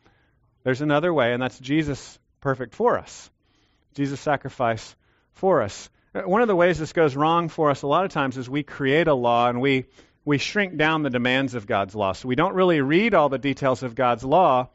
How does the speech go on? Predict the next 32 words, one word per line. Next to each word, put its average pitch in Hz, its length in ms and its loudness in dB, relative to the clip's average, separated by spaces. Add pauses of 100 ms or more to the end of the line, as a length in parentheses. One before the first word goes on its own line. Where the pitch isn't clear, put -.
(360)
We 151 140 -2
say, 139 580 2 (840)
"I 170 100 0
think 254 280 -2
I 202 120 4
get 180 320 2
God's 196 300 2
law, 202 480 4
and 139 420 0
here's 196 260 0
the 170 80 -4
part 175 280 2
of 165 100 -4
God's 170 340 2
law 160 380 6
that 143 180 0
I 143 200 4
fulfill." 202 680 0 (380)
And 147 120 -2
we 156 120 0
kinda, 190 360 -2 (120)
we 151 120 -2
kinda 220 240 -2
make 160 260 0
a 160 60 -2
new 147 220 2
law 147 260 4
based 131 320 0
on 127 120 -2
our 120 160 0
own 117 160 -2
strengths, - 760 -8